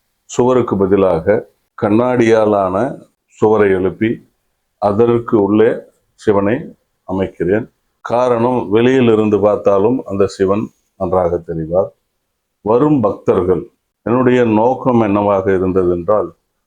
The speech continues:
அனைவரும் அவர்கள் கைகளாலேயே பால் ஆகட்டும், தண்ணீர் ஆகட்டும், அபிஷேக சா-, பொருட்களாகட்டும்,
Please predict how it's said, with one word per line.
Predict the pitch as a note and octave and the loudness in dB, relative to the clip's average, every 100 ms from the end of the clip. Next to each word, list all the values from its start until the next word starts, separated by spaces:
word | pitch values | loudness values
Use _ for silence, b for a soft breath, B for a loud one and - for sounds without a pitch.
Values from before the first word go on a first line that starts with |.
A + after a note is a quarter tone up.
| _ F#2 | _ 0
அனைவரும் | G#2+ B2 B2 A2+ B2 B2+ - _ - - | 2 2 2 2 0 -4 -10 _ -16 -4
அவர்கள் | G#2+ A#2 A2+ A2+ G#2+ | 0 2 4 2 2
கைகளாலேயே | G#2 G#2+ A2 G#2+ G#2 F#2+ F#2+ F#2+ A2 A#2+ _ _ - | 0 2 2 2 2 2 0 2 0 -2 _ _ -4
பால் | G2+ G2 F2+ F#2+ | -2 0 2 2
ஆகட்டும், | E2+ F2 F2 G#2 A#2 A#2 _ - F#2 F2+ A2 | 0 -2 -2 -2 -2 -4 _ -8 -6 -4 -2
தண்ணீர் | G2+ G2 F#2+ F2+ | 0 2 2 0
ஆகட்டும், | E2 E2+ A2 A2 - _ _ _ _ _ - | -2 -4 -4 -4 -10 _ _ _ _ _ -4
அபிஷேக | G2 G2+ - G#2+ G2 G2 | 0 0 0 2 2 0
சா-, | G2+ F#2 E2+ | 0 -2 0
பொருட்களாகட்டும், | G2+ F#2+ - F#2+ F2+ F2 E2 A2 | 0 0 -2 0 0 0 -2 -4